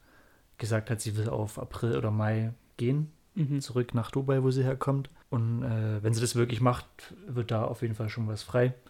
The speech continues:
Speaker 1: Eine andere Möglichkeit ist, eröffnet unabhängig von diesem Retreat auch noch, äh, ein Fitnessstudio dort. Oder das, es gibt es auch schon.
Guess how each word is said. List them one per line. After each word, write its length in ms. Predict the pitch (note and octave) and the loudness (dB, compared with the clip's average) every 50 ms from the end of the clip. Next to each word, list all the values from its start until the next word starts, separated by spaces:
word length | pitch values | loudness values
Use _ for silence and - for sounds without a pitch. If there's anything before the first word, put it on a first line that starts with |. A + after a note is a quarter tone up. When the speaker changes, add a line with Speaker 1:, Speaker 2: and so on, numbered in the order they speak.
| - - - - - - - - - - _ _ _ _ _ - | -20 -20 -20 -20 -20 -20 -20 -20 -20 -20 _ _ _ _ _ -4
Speaker 1:
Eine 120 | - C3 | -2 2
andere 240 | B2 B2 A2+ A2+ A2+ | 2 2 2 2 2
Möglichkeit 580 | A#2 A#2 A#2 A2+ - A#2+ - - - A#2 A2 - | 2 2 2 0 -2 -6 -6 -2 -2 0 0 0
ist, 400 | D3 B2 A2+ - - - - _ _ _ _ _ _ _ _ - | -2 -4 -2 -2 -4 -6 -8 _ _ _ _ _ _ _ _ -2
eröffnet 400 | F3 D3 C#3 C#3 - C3 B2+ - | 0 0 2 2 2 0 -2 0
unabhängig 520 | - C3+ C3+ B2 - A#2+ A2+ A2+ A2 - - | 4 4 4 4 4 4 2 2 2 0 -2
von 140 | - G#2+ G#2 | -4 -4 -2
diesem 320 | A2 G#2 A2 G#2+ G#2+ G#2 | -2 -2 -2 0 0 0
Retreat 420 | G2+ G2+ - - A#2+ A#2+ B2 - - _ _ _ _ _ - | -2 -4 -4 -4 -2 -2 -4 -6 -10 _ _ _ _ _ -4
auch 180 | A#2+ - - | -4 -4 -2
noch, 300 | A#2 A2+ A2 A2 - - F#3+ | -4 -4 -4 -6 -8 -8 -6
äh, 200 | C3 G#2+ G#2 G2 | -4 -4 -2 -4
ein 80 | G2+ - | -4 -6
Fitnessstudio 580 | A#2 - - A2 - - A#2 G#2+ G#2+ A2+ A2 G#2 | -6 -4 -4 -4 -4 -2 -4 -4 -2 -2 -2 -2
dort. 280 | - A2 A#2 - - - - _ _ _ _ - - - _ _ - | -2 -2 -2 -4 -6 -12 -20 _ _ _ _ -20 -20 -20 _ _ 0
Oder 160 | C3+ B2 G#2+ | 2 2 2
das, 380 | G2+ G#2 G2 - - - - _ | 2 0 0 -2 -4 -6 -8 _
es 160 | - - - | -8 -2 0
gibt 160 | - B2+ - - | 0 0 0 0
es 140 | G#2+ - - | -2 -2 -2
auch 180 | D3 B2 - - | -2 -2 0 4
schon. 260 | - A#2+ B2 C3 | 6 6 6 6